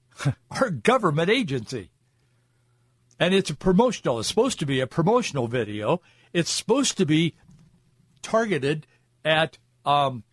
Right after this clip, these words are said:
younger adults whom they're wanting to recruit to have a career with the C I A. It's a promotional film,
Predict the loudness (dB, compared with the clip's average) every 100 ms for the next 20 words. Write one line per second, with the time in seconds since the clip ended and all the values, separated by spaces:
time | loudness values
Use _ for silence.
0 | _ -20 _ -2 0 2 2 2 0 -4
1 | -4 0 2 4 2 -2 -10 -12 _ _
2 | _ 2 2 4 2 2 4 2 2 0
3 | 0 -2 -2 -2 4 4 2 -8 _ _
4 | _ _ _ _ _ _ _ _ 0 0
5 | -6 -20 _ _ -6 -2 0 0 2 4
6 | 4 2 0 -2 -6 -6 -4 0 2 2
7 | 2 0 -4 _ _ _ _ -10 -8 -2
8 | 2 2 2 -2 -4 -2 -2 -2